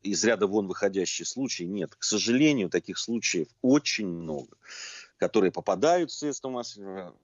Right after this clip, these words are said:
информации, которые не попадают, вот, но это, это есть, это существует, эти, э, иногда семьи, иногда вот, э,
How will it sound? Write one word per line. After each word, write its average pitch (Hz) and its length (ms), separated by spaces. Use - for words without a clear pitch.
информации, 92 500
которые 76 240
не 101 160
попадают, 123 680
вот, 80 180
но 95 380
это, 104 300
это 101 180
есть, 90 380
это - 160
существует, - 760
эти, 87 300
э, 98 60
иногда 98 960
семьи, 135 480
иногда 90 440
вот, 82 340
э, 85 180